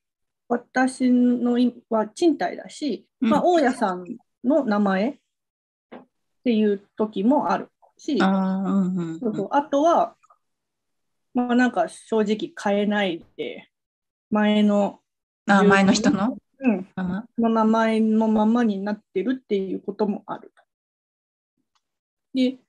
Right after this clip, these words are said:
Speaker 1: えっと、よ-、えっとですね、あの、で、私の今の状況として、一軒家で、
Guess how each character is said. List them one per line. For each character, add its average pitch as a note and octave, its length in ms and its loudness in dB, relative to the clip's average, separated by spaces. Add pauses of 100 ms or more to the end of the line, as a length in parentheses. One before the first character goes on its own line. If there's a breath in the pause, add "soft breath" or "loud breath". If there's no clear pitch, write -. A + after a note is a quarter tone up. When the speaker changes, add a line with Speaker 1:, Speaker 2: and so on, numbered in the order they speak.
(120)
Speaker 1:
え A#3+ 100 -2
っ A3 80 -10
と、 G#3+ 680 0
よ-、 D4 340 -2 (420)
え B3 40 0
っ A#3+ 60 -4
と A3 220 -4
で A3 160 -10
す - 140 -10
ね、 - 140 -18 (960)
あ A3+ 80 -2
の、 G3+ 460 -2 (1800)
で、 B3 280 -4 (100)
私 C#4+ 640 -2
の C#4 300 0 (280)
今 B3+ 240 2
の F3+ 160 -6
状 F3+ 160 -4
況 F3+ 160 -6
と G3 100 -8
し - 40 -18
て、 - 80 -10
一 G#3 80 -10
軒 C#4+ 200 0
家 F3+ 160 2
で、 A3 420 0